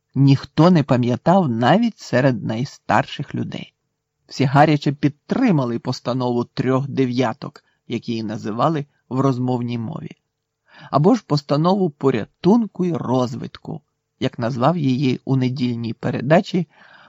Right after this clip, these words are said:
улюблений телекоментатор нації пан Піхвошик. Усі верстви суспільства, без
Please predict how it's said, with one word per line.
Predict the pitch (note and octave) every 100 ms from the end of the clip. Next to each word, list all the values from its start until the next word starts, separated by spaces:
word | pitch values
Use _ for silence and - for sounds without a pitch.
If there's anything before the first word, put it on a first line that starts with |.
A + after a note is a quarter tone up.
| _
улюблений | D#3 F#3+ B3+ G#3+ G#3 F3+ D3
телекоментатор | D3 C3+ C#3 B2 B2+ A#2+ - B2 - B2+
нації | A#2 E3+ G#3+ - D3+ -
пан | - C3 C#3+ - _ -
Піхвошик. | D3 - C3+ B2 G2+ - - _ _ _ _ _ _ G3+
Усі | G#3 D4
верстви | A3 G3+ F#3 D#3 D3+ C#3+
суспільства, | - C#3+ - - D4 D4 - A3+ A3 G#3 G3
без | D3+ C#3+ F3